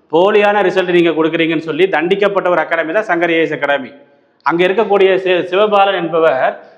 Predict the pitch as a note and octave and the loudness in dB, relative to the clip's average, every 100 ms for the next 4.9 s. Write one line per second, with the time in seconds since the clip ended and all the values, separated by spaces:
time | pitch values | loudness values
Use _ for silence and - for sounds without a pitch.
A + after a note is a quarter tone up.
0 | _ D3+ F3+ A3 G#3+ G#3 A3+ G#3 F#3 G3 | _ -2 0 2 2 2 0 2 2 2
1 | F#3 A3 A3+ D#3+ F#3 G#3 G#3 F#3+ F#3 F3+ | 2 0 0 0 2 0 -2 0 -2 0
2 | G3 F3 G3 G3+ F3+ F3+ E3 D#3 D3+ C3 | 0 0 2 2 2 0 0 -2 -2 -4
3 | A2+ - C3+ E3 G3 G3 F3+ F3 F3 F#3 | -6 -8 -2 0 -2 -4 -2 -2 0 0
4 | F#3 D#3+ F#3 E3+ E3+ D#3+ D#3 E3+ F3 | 0 2 2 4 2 0 0 -2 -4